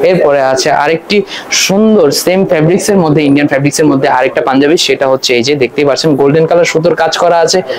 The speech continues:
golden color বাটনের কাজ করা আছে, দেখতে পাচ্ছেন কতটা gorgeous লাগছে। এটা কিন্তু সিম্পলের মধ্যে অনেক gorgeous লাগে, যারা, আহ, আপনারা নিতে চাচ্ছেন সিম্পলের মধ্যে, তাদের জন্য কিন্তু এটা সুন্দর, আহ, মানাবে।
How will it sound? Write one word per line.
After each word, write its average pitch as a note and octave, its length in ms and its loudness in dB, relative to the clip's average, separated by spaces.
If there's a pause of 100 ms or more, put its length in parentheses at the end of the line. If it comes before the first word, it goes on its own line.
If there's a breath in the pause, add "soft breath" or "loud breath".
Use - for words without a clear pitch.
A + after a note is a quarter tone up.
(200 loud breath)
golden D#3 300 2
color D#3+ 220 0 (340)
বাটনের D#3 520 0
কাজ E3+ 200 -2
করা E3+ 200 0
আছে, E3 180 0
দেখতে D3 260 0
পাচ্ছেন D3+ 240 0
কতটা D3 280 -2 (380 loud breath)
gorgeous C#3+ 400 0
লাগছে। C#3 280 -2
এটা C#3+ 240 0
কিন্তু F3+ 180 2
সিম্পলের F#3 420 0
মধ্যে G3 220 2
অনেক F3 160 2
gorgeous B2+ 380 -2
লাগে, A2+ 220 -2
যারা, A#2+ 180 -2
আহ, C3 640 -2
আপনারা C#3+ 200 -2
নিতে D3+ 200 0
চাচ্ছেন F3 180 2
সিম্পলের F3 440 0
মধ্যে, C#3+ 340 0 (220 loud breath)
তাদের D#3+ 400 0
জন্য D#3+ 260 2
কিন্তু D#3 200 2
এটা D3+ 140 0
সুন্দর, E3+ 540 0
আহ, C3 500 -2
মানাবে। C3 340 0